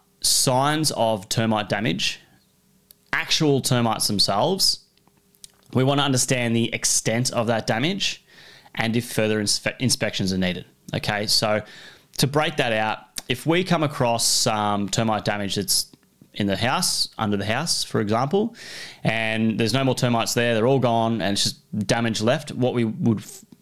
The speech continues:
more or less be pushing for after that is further investigation, because the pricks can start in one little area and not touch the subfloor, and then they can go up through a wall and then just destroy the whole roof space, okay? So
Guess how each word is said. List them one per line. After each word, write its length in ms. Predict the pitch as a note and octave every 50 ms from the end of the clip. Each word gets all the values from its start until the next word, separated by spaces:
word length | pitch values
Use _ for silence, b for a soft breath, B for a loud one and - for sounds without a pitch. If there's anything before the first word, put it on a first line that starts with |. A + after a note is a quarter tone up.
| - - - -
more 220 | A#2 A2+ A2+ A2+
or 80 | G#2+ G#2+
less 300 | A2 G#2+ G#2+ - - - - _ _ _ _ _
be 80 | - A2+
pushing 300 | - - B2+ - C3 A2+
for 160 | - A2+ G#2+
after 180 | G#2 G#2 -
that 180 | G#2+ G#2+ G#2+ -
is 120 | - G2+ -
further 340 | - - - G#2+ A2 A2 G#2+
investigation, 720 | G#2 G2 G#2 G2+ - - F#2 F2+ F#2+ F#2 F2+ - - - B B B B B B B B B B
because 320 | - A2 G2 B2+ B2+ B2 A2+
the 100 | B2+ B2
pricks 540 | - - - D3+ D#3+ - - - - - B B B B B B B B -
can 160 | - B2+ A#2+
start 400 | - - - C#3+ C#3 D3 D3+ -
in 140 | C#3 C3 B2
one 120 | B2+ B2+ B2+
little 160 | B2+ A#2 A2+
area 400 | A2+ A#2 B2 C#3+ D#3 E3+ F#3 - -
and 160 | A2 G#2 A2+
not 200 | B2 A#2+ - -
touch 320 | - - B2 - - -
the 60 | - G#2+
subfloor, 640 | - - A2 A2+ A2+ - C#3+ D3+ E3 F3+ F#3+ - - -
and 160 | A2+ G#2+ G#2+
then 80 | G#2+
they 120 | G#2+ G#2 G2+
can 100 | G#2+ G#2+
go 160 | G2+ G2+ G2+
up 240 | G#2+ B2 B2+ - -
through 220 | - - C#3 B2+
a 40 | A#2+
wall 320 | A2 A2 A2+ A#2 A#2+ A#2
and 100 | - A2
then 120 | G#2 G#2 G#2
just 160 | A2 - -
destroy 360 | - - - - A2+ G#2+ G2+
the 80 | G2 F#2
whole 220 | - F#2 F2+ F2+
roof 340 | F#2 F#2+ F#2+ G2 F#2+ - - _ -
space, 480 | - - - - G#2+ - - - -
okay? 260 | - - - G#2 G#2
So 340 | G#2 - - B2 A#2+ A#2 A#2